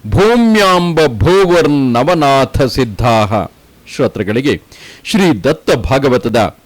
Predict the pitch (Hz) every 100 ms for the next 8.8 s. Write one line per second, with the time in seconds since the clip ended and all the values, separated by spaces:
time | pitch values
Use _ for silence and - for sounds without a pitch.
0 | - 165 226 214 170 139 120 87 98 127
1 | 123 101 - _ - 156 214 160 208 202
2 | 156 139 131 120 107 - - - - 202
3 | 170 110 131 185 226 233 - 151 117 -
4 | 117 - 170 165 135 123 120 123 110 -
5 | - - - - - 147 262 247 208 143
6 | 208 190 170 160 - 156 135 - _ -
7 | 208 190 180 143 139 190 240 208 185 165
8 | 160 - 135 139 165 151 139 -